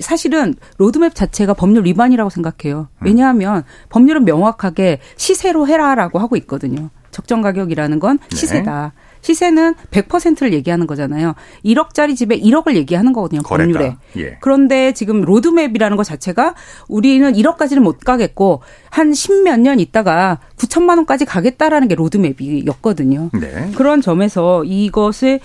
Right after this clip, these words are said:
Speaker 1: 속도 조절, 속도라는 것들은 만약에 정말 세금 부담이 우리가 이 얼마나 십억짜리 집에 관해서 얼마나 세금 부담하는 게 적정한가 이런 건 사회적인 논의가 필요하다고 생각해요.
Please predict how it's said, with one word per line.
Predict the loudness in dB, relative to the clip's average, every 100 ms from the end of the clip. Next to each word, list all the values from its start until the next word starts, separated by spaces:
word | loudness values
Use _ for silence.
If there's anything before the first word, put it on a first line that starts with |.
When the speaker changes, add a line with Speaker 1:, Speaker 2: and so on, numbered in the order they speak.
| -10 -20 _
Speaker 1:
속도 | -16 -4 -2
조절, | 0 0 0 0
속도라는 | -4 -6 -2 2 2 2 0
것들은 | -2 -4 -4 -2 -2 -4
만약에 | 0 2 2 0 -2 -4 -16 -20 -10
정말 | -2 0 0
세금 | -2 -4 -2
부담이 | -4 -4 -4 -4 -4
우리가 | -4 -2 0 -2 -4 -20 -6
이 | -2 0 0 -4 -4
얼마나 | 0 4 4 2 0 -2
십억짜리 | -4 -6 -4 -2 -2
집에 | -2 -4
관해서 | -2 -4 -2
얼마나 | 0 2 0
세금 | -2 0 2
부담하는 | 2 0 -2
게 | -6
적정한가 | -8 -8 -6 -2
이런 | -2 0
건 | -2
사회적인 | -4 0 0
논의가 | 0 -4
필요하다고 | -6 -4 -4 -4
생각해요. | -4 -6 -8 -10 -12 -10